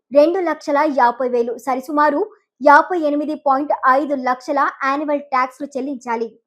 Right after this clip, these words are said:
ఎంటర్‌ప్రెన్యూర్స్ కనీసం ఏఈడీ ఐదు లక్షలు, అంటే సరిసుమారు ఒకటి పాయింట్ ఒకటి ఏడు కోట్ల విలువైన టెక్ లేదా ఇన్నోవేషన్ బిజినెస్ ఉండాలి. ఆడిటర్లు, బిజినెస్ ఇంక్యుబేటర్లు స్థానిక అధికారుల నుండి అప్రూవల్ పొందాలి. స్పెషల్ టాలెంట్స్,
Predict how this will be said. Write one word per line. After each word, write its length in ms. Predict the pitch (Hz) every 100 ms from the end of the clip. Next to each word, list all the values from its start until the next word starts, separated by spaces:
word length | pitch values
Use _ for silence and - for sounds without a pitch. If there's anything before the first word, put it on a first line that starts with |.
| _ _ -
ఎంటర్‌ప్రెన్యూర్స్ 800 | 285 349 359 - 262 240 233 233 233 - - - -
కనీసం 460 | 302 349 381 330 339 269 269
ఏఈడీ 420 | 269 277 262 262 349 - 247
ఐదు 160 | 247 285 247
లక్షలు, 340 | 233 - 233 214
అంటే 160 | 233 330
సరిసుమారు 580 | 302 285 285 285 262 277 359 262
ఒకటి 260 | 302 294 302 269
పాయింట్ 220 | 262 277 -
ఒకటి 260 | 247 277 285 254
ఏడు 140 | 233 170 -
కోట్ల 240 | 233 247 240
విలువైన 360 | 233 240 247 254 262
టెక్ 180 | 233 226 262
లేదా 220 | 247 240 330 302
ఇన్నోవేషన్ 460 | 285 285 277 - 262 220
బిజినెస్ 320 | 247 262 -
ఉండాలి. 280 | 214 226 226 220 - - - 285
ఆడిటర్లు, 480 | 294 302 269 254 277 247
బిజినెస్ 340 | 262 262 262 277
ఇంక్యుబేటర్లు 640 | 269 285 254 247 254 226 294
స్థానిక 400 | 294 262 254 254 254 233
అధికారుల 400 | 233 254 254 254 247
నుండి 180 | 240 302 -
అప్రూవల్ 380 | 254 294 240 226 226
పొందాలి. 340 | 226 226 226 - _ _ _ _ -
స్పెషల్ 380 | 311 302 381 349
టాలెంట్స్, 400 | 247 220 233 233